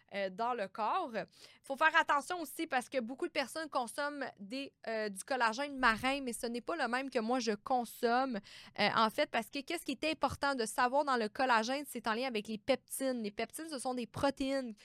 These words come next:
qu'on a vraiment besoin dans la, dans le collagène. Et dans le collagène marin, ne contiennent pas les peptines que moi j'adore, qui sont les vérisols, les fortiges et les fortibums. Donc, faut faire vraiment attention, euh, en lien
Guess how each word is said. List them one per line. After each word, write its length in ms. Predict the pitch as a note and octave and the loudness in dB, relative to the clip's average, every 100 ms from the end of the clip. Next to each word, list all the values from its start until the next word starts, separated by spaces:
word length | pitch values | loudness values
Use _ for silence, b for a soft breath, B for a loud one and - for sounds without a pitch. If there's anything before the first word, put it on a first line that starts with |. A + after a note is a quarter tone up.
| B _ | B _
qu'on 340 | - A3 A3 A#3 | -6 -4 -2 -2
a 60 | A3+ | -2
vraiment 300 | B3 C4+ E4+ | -2 -2 2
besoin 400 | C4 C4 B3+ D4 | 4 2 2 0
dans 140 | C4 | 2
la, 160 | A#3 B3+ - - | 2 2 -2 -2
dans 160 | A#3 A#3+ | 2 2
le 120 | C4 | 2
collagène. 580 | C#4+ B3+ A#3 B3 C4 A#3+ | 4 4 4 2 -4 -4
Et 80 | |
dans 120 | G#3+ A#3 | -2 -2
le 120 | A#3 | -2
collagène 440 | C4 B3+ C4 F4 | -2 0 0 0
marin, 320 | D4+ A#3 C#4+ | 2 2 0
ne 120 | D4+ A3+ | -2 -4
contiennent 420 | B3+ A#3 B3+ A#3+ | -6 -8 -8 -6
pas 160 | F#4+ | -4
les 160 | F4 B3 | -2 -4
peptines 540 | - C4+ - - E4 | 0 -2 -2 -6 -6
que 80 | C#4 | -4
moi 180 | A#3 C4+ | -2 0
j'adore, 540 | C4 A3+ B3 C#4+ C#4+ | 2 2 4 2 0
qui 100 | - | -6
sont 200 | - C#4 | -4 -2
les 160 | C#4 A#3 | -2 -4
vérisols, 800 | G3+ C#4+ A3+ G#3+ - C4 C4+ C4 B B - | -4 -4 -4 -6 6 8 8 2 B B -10
les 160 | A3+ | -8
fortiges 680 | A3 - C#4 - - D#4 C#4 | -2 0 0 -2 -6 -6 -4
et 40 | A3+ | -6
les 120 | A#3 | -8
fortibums. 760 | - C4+ - - A3 A#3+ A3 G3+ B B B | -6 -8 -8 -2 2 4 2 -4 B B B
Donc, 180 | A#3+ A#3+ | -4 -4
faut 120 | C4+ | -4
faire 180 | D#4+ D#4+ | 0 0
vraiment 260 | D4 D4 G4+ | 0 2 2
attention, 600 | D#4+ B3+ A3+ D4 C#4 D#4 b b _ - | 2 -2 -2 -4 -4 -4 b b _ -6
euh, 260 | A3+ A3 A3 - | -2 0 0 0
en 200 | A#3+ A#3 | 2 2
lien 340 | A#3 C4+ D4+ | -2 -6 -8